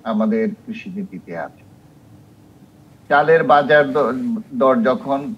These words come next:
চড়ে যায়, তখন ভোক্তাদের স্বার্থ রক্ষা করার জন্য সর্বোচ্চ দর বেঁধে দেয়া হয়। আবার চালের দাম যখন নিম্নমুখী থাকে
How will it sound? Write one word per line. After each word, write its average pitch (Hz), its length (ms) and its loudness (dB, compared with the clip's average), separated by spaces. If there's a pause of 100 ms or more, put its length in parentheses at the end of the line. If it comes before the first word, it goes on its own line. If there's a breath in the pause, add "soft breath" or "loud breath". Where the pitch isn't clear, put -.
চড়ে 143 300 4
যায়, 123 440 2 (440)
তখন 131 460 -2
ভোক্তাদের 208 600 0
স্বার্থ 147 480 -4
রক্ষা 123 400 0
করার 110 420 0
জন্য 107 460 -6 (220)
সর্বোচ্চ 151 640 -2
দর 101 380 -2
বেঁধে 85 400 -10
দেয়া 69 180 -12
হয়। - 220 -20 (720)
আবার 131 360 4 (280)
চালের 147 400 2
দাম 147 320 2
যখন 151 440 -2
নিম্নমুখী 143 760 -6
থাকে 107 460 -12